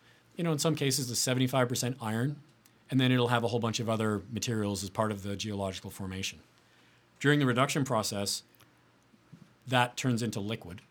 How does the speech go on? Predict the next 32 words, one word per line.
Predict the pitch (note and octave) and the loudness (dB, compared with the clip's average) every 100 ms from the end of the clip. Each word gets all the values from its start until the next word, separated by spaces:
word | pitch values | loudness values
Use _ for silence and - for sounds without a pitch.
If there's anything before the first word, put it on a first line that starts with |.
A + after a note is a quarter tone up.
| _ _ _ | _ _ _
and | A2 G#2+ | -4 -2
is | G2+ G2 | 0 0
sort | - G#2 | 0 -2
of | |
sloughed | - B2+ A2 - | -2 2 0 2
off, | A2 G#2 G2+ - _ | 2 2 0 -14 _
and | B2 A#2+ | -2 0
then | A#2+ A#2 | 2 2
what | A#2 A#2+ | 0 0
you're | A#2 | 4
after | A#2+ B2+ - B2 | 6 4 2 -2
is | A2+ G2+ | -2 -4
the | B2+ | -2
iron | A#2+ B2+ B2 A#2 | 2 4 4 2
which | A2 | -2
coalesces | - B2 A#2 A2+ A#2+ G#2 | -2 0 0 -2 -4 -6
as | G2 | -6
a | F#2+ | -6
solid | A2+ A2 G2+ | -4 -4 -4
mass | G2 F#2+ - | -6 -6 -8
in | F#2 | -8
the | |
furnace. | E2+ F#2+ F2+ - - _ - - - - - - - | -8 -10 -10 -12 -16 _ -20 -20 -20 -20 -20 -20 -2
The | C3+ C#3 C#3 C3+ B2+ | 4 6 8 6 6
waste | B2 A2+ B2 C#3+ E3 - - | 2 0 4 4 4 -2 0
product, | C#3+ B2+ G#2+ A2 - | 2 2 0 -4 -6
this | G2+ | -2
slag | - - C3 D3 C3+ A#2+ G#2 | 0 0 0 0 2 0 -2
that | G2 | -8
forms | - C3+ C3 B2 G#2+ | -4 0 4 2 2
around | G#2+ A#2+ D3 D#3 C3+ A2+ | 0 2 4 4 4 0
this | G2+ F#2 - - | -4 -6 -6 -8